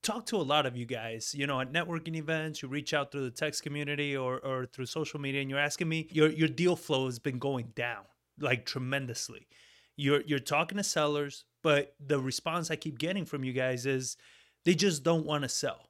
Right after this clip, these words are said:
Sellers don't wanna sell. You know, we have seen a drop in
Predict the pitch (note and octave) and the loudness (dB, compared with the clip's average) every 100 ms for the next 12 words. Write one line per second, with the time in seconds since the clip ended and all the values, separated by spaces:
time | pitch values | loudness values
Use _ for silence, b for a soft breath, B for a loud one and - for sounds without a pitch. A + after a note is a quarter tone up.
0 | _ - G3+ G3+ F3 B2 D#3 D#3+ C3+ B2 | _ -2 0 2 2 2 0 0 -4 -6
1 | - - G#2 _ - F#3 G#3 F#3+ - F3+ | -6 -8 -8 _ 6 10 12 10 6 4
2 | G3+ F3 F#3 F#3 G#3+ G#3 - - G3 E3+ | 6 6 4 4 2 2 0 2 0 0
3 | A#2+ - C#3+ B2+ C3+ C3+ A2 G2+ - _ | -4 -4 -4 0 2 2 0 -8 -18 _
4 | _ - D#3+ D#3 C#3+ C#3 | _ 0 2 4 2 -2